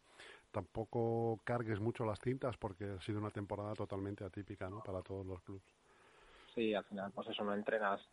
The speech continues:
Speaker 2: todo lo que deberías, tienes
Speaker 1: Efectivamente.
Speaker 2: parones, tienes jugadoras aisladas, y al final, pues lo que primaba era la salud y seguir haciendo deporte,
Speaker 1: Mm.
Speaker 2: y ya te digo, en ningún momento nos planteamos que el objetivo fuera subir,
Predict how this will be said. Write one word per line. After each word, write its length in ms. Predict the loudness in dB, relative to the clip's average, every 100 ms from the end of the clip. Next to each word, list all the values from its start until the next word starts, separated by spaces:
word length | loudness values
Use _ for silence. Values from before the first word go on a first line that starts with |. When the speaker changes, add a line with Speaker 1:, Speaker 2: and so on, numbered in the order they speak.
| 0
Speaker 2:
todo 120 | 2
lo 80 | 2
que 60 | 0
deberías, 640 | 2 2 6 6 8 6
tienes 40 |
Speaker 1:
Efectivamente. 300 | 2 2 4
Speaker 2:
parones, 460 | 4 4 2 -2 -8
tienes 220 | -12 -14
jugadoras 440 | -6 -4 -2 -2 -4
aisladas, 480 | 0 2 2 0 -6 -16 -16 -16 -16 -18 -2
y 80 | 4
al 100 | 4
final, 300 | 8 8 8
pues 240 | 8 6
lo 560 | 4 2 2 0 -2 -2
que 80 | -2
primaba 380 | -2 2 4 6
era 280 | 6 6
la 120 | 4 4
salud 340 | 4 4 2 2
y 100 | -2
seguir 240 | 0 -2
haciendo 240 | 0 0
deporte, 500 | 0 4 2 6 4 4 -8 -20 -20 -18 4
Speaker 1:
Mm. 60 |
Speaker 2:
y 320 | 8 10 10 6
ya 100 | 6
te 80 | 4
digo, 200 | 6 4
en 100 | 4
ningún 220 | 4 6
momento 260 | 8 8 6
nos 120 | 4
planteamos 380 | 4 4 4 4
que 80 | 2
el 40 |
objetivo 300 | 0 0 -2
fuera 220 | 0 0
subir, 360 | 0 -2 -2 0